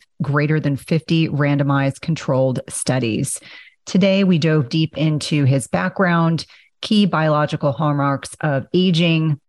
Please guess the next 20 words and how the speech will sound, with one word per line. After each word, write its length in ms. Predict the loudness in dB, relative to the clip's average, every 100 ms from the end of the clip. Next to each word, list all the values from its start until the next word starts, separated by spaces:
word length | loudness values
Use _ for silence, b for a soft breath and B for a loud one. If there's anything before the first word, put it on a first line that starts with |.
| _
our 160 | -2 0
mitochondria, 1040 | 0 0 -2 0 0 2 2 2 0 -2 -8 _ -4
what 200 | 0 0
accelerates 720 | -2 -4 -2 0 0 0 -2
aging, 600 | -2 0 0 0 0 -4 -8 _ -4
how 160 | 0
we 120 | 2
can 160 | 0 -2
proactively 840 | -2 -2 0 0 -2 -2 0 0
address 520 | 0 -2 -2 -2 -2
this, 500 | 0 0 0 -4 -12 -14 _ _ -2
the 80 |
role 300 | 2 2 2
of 80 | 0
sarcopenia 760 | 0 -2 -2 -2 0 2 2 2
with 160 | 0
aging 680 | 0 0 0 0 2 0 0
and 140 | 0 2
mitochondrial 680 | 2 0 0 0 0 0 0
health, 440 | 0 0 -2 -6